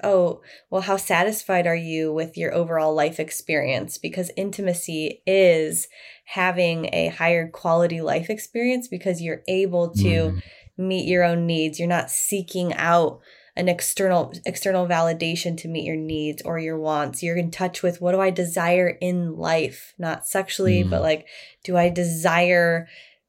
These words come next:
Speaker 1: Mediterranean food today? Do I
Speaker 2: <laughs>
Speaker 1: desire going to a f-, sensory deprivation tank today? Do I
Speaker 2: Mm.
Speaker 1: desire rest? So just being intimate with yourself is to, in my opinion, really marry this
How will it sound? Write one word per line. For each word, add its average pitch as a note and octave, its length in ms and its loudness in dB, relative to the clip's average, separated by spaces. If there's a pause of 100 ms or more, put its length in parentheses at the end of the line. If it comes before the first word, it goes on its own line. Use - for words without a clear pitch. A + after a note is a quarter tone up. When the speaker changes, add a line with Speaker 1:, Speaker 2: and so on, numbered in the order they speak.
(160)
Speaker 1:
Mediterranean G3 960 2
food D#3+ 380 -2
today? C#3 480 2
Do E3+ 180 0
I E3 200 6
Speaker 2:
<laughs> E3 40 2
Speaker 1:
desire F3 680 4
going F#3 340 2
to G#3 140 2
a G3 40 2
f-, - 260 -12
sensory G#3 520 2
deprivation G#3 720 2
tank D#3+ 300 -6
today? D#3 360 -2 (240)
Do G3 80 2
I G3+ 60 8
Speaker 2:
Mm. G3 40 4
Speaker 1:
desire F3+ 500 4
rest? E3+ 840 -2
So F3 460 2
just - 280 -6
being A#3+ 160 2
intimate F#3 400 -4
with E3 140 -8
yourself E3 460 -6
is D3+ 240 -4 (100)
to, D#3+ 320 -2 (460)
in F3 60 -6
my F3+ 140 2
opinion, E3 720 0
really F3+ 320 2
marry D#3+ 640 -2
this D3+ 480 0